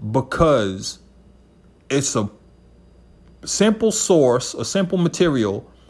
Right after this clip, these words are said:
that started out on the underground, but then became mainstream.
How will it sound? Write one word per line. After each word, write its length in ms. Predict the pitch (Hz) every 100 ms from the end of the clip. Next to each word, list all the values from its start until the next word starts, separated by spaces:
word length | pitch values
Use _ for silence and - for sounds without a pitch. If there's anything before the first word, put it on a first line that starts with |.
| - _ _ -
that 420 | 117 143 143 -
started 560 | - - 170 185 196 185
out 420 | 175 143 90 - -
on 200 | 131 127
the 180 | 117 113
underground, 800 | 160 156 123 107 101 95 95 107 - -
but 260 | 107 104
then 220 | - 175 170
became 760 | 165 - 175 165 160 135 120
mainstream. 1120 | 135 151 151 143 - - 160 151 131 95 -